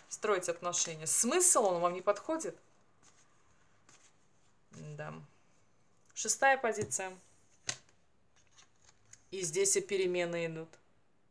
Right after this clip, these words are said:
И здесь перемены идут. Меняйтесь полностью, уходите от этого человека. Вот что карты говорят. Он вам не нужен. Уходите от этого человека.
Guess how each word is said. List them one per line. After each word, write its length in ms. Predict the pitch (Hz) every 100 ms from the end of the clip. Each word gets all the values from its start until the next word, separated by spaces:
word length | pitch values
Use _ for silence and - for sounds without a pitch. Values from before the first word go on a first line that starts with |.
| _ - - - -
И 80 |
здесь 280 | 190 262 320
перемены 640 | - 311 285 233 185 160 151
идут. 260 | 143 -
Меняйтесь 600 | 180 208 254 349 349 - -
полностью, 580 | - 190 165 139 175
уходите 600 | 180 - 285 294 359 349
от 120 | 190 214
этого 260 | 214 170
человека. 580 | - 156 151 143 143 151
Вот 160 | 180 240
что 160 | -
карты 320 | 175 151 147
говорят. 400 | 139 143 147 - -
Он 120 | 175 190
вам 180 | 214
не 80 | 240
нужен. 420 | 254 285 202 147 139 _ _ _ _ - _ _ _ _ _ -
Уходите 520 | - 180 202 269 196
от 100 | 175
этого 240 | 165 151
человека. 640 | 147 165 151 151 156 -